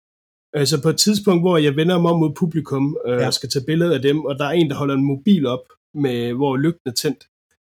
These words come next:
Speaker 1: der tror jeg simpelthen, at sensoren er brændt af. Jeg tror simpelthen, der er en
Speaker 2: Ja.
Speaker 1: laser, der har ramt ind i sensoren, fordi at det der lys fra den telefon, det, øh, det, det så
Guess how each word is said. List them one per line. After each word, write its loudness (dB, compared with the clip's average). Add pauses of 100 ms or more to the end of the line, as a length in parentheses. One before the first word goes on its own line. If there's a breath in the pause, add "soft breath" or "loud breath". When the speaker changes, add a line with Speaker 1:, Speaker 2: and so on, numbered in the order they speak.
(380)
Speaker 1:
der 0
tror 2
jeg -4
simpelthen, 0
at -4
sensoren 0
er -18
brændt -8
af. 2 (100)
Jeg -2
tror -2
simpelthen, 2
der 0
er 2
en 2
Speaker 2:
Ja. 4
Speaker 1:
laser, 0
der -4
har -6 (100)
ramt -4
ind 0
i -6
sensoren, 0
fordi 0
at -8
det 2
der 2 (140)
lys 0
fra -6
den -2
telefon, -4 (180)
det, 0 (580)
øh, -14 (320)
det, 0 (200)
det -2 (160)
så -4